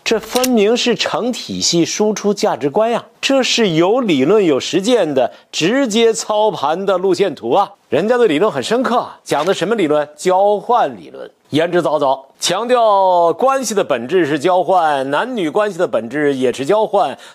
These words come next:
打着践行交换理论的旗号，以所谓情感咨询的名义，教女人如何搞定男人，骗男人的钱。直言不讳，你们会撒娇吗，姐妹们？教你们怎么撒娇，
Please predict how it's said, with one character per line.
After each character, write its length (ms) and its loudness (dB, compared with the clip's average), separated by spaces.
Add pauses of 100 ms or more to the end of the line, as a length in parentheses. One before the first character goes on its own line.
打 300 0
着 180 2
践 320 -2
行 260 -4
交 300 2
换 340 0
理 200 -8
论 180 0
的 80 -2
旗 160 -2
号， 360 -2
以 220 2
所 200 0
谓 120 2
情 320 -2
感 220 -4
咨 260 0
询 200 -4
的 80 -4
名 160 -10
义， 180 -10 (300)
教 240 2
女 160 0
人 340 -2
如 580 2
何 600 0
搞 340 0
定 300 0
男 240 0
人， 240 -2
骗 320 -4 (160)
男 300 -2
人 140 -2
的 100 -2
钱。 300 -4 (320)
直 260 0
言 140 2
不 120 0
讳， 260 0 (220)
你 100 -2
们 80 -2
会 160 0
撒 160 0
娇 180 2
吗， 140 -2
姐 140 -2
妹 160 2
们？ 200 -2 (240)
教 260 0
你 100 -2
们 100 0
怎 100 -2
么 80 -2
撒 220 -2
娇， 380 2